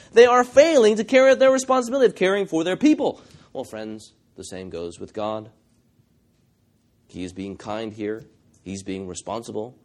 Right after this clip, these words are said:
He is helping us live our lives the way that he has designed them to live by steering us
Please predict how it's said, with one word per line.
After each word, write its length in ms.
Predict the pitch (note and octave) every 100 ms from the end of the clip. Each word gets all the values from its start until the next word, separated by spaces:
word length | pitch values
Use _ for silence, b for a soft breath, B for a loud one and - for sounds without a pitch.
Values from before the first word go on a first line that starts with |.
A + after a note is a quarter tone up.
| _ _
He 120 | - F#2
is 100 | G2+
helping 320 | A2 A2 G#2+
us 160 | G2
live 320 | F#2 G#2+ A2 F#2+
our 160 | F2
lives 540 | F2 F#2+ G#2+ A2 A2+ -
the 80 | F2+
way 180 | G#2
that 120 | F#2+ F2+
he 160 | G#2+
has 160 | G#2+ F2
designed 440 | F#2 G2+ A2+ A#2+
them 120 | A2
to 120 | G#2+ G2+
live 300 | A2 A2+ -
by 140 | E2+
steering 500 | - - A#2+ A#2+ A2+
us 180 | A2+